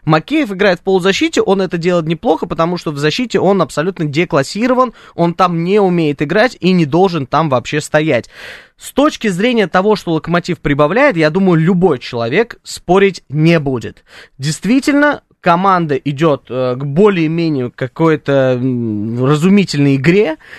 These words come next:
что-то у них начинает получаться в атаке.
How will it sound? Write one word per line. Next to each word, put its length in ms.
что-то 440
у 60
них 180
начинает 400
получаться 500
в 60
атаке. 540